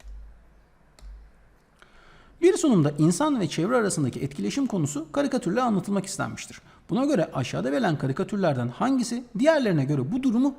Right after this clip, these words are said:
daha iyi anlatır diyor. Bakın insan ve çevre, mutlaka insanın bir katkısı olması gerekiyor.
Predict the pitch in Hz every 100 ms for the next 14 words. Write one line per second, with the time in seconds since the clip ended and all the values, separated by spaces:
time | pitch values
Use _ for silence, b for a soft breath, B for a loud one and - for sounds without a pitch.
0 | - 143 - 262 185 156 131 113 110 -
1 | 123 117 - B B B 196 196 - 165
2 | 156 170 233 233 226 226 - 185 160 131
3 | 196 - 190 220 214 180 175 196 202 190
4 | 208 - 160 147 202 214 196 160 165 214
5 | 196 196 196 202 190